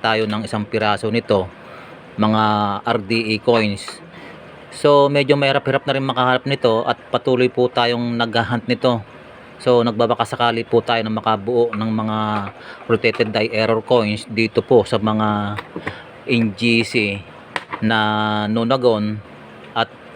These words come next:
nonagonal five piso. So, ganun din po dito sa ten piso.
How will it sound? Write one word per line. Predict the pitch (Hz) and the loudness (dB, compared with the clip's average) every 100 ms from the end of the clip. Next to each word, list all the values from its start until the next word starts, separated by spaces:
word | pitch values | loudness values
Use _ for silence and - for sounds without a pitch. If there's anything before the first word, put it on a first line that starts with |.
| - - | -20 -10
nonagonal | 117 113 113 104 117 113 110 - | -2 2 2 0 0 0 -2 -2
five | 110 - | -4 -2
piso. | 107 104 - 120 95 - - - - - | 0 0 2 0 -2 -14 -20 -20 -20 -4
So, | 131 123 | 2 4
ganun | 120 123 120 | 4 2 0
din | 123 117 | -2 2
po | 127 | 0
dito | 113 123 117 110 | 2 2 2 0
sa | 120 110 110 110 107 107 107 104 - | 0 0 0 0 -2 -4 -6 -8 -2
ten | 110 104 | -2 0
piso. | 113 104 120 101 | 0 2 0 0